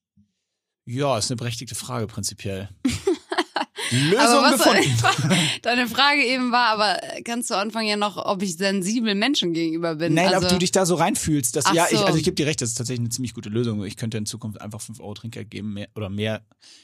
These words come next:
Speaker 1: äh, und dann ist das Problem für mich gelöst.
Speaker 2: Mhm.
Speaker 1: Die Frage ist aber eher, ob du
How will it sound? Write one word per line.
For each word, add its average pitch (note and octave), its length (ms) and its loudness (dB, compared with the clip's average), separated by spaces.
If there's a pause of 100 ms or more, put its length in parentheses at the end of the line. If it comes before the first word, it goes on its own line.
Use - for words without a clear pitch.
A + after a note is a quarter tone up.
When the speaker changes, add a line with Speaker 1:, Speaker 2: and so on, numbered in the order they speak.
(180)
Speaker 1:
äh, G#2 100 -2
und G#2 180 -6
dann G2+ 240 -4
ist - 180 -8
das G2+ 120 -4
Problem G#2 340 -6
für G2+ 120 -4
mich A#2+ 200 0
gelöst. G2 480 -4
Speaker 2:
Mhm. F#3 340 -16
Speaker 1:
Die A#2+ 60 -4
Frage C3+ 280 0
ist C3 100 0
aber C3 100 -2
eher, B2+ 220 0
ob B2+ 160 -10
du B2 240 -2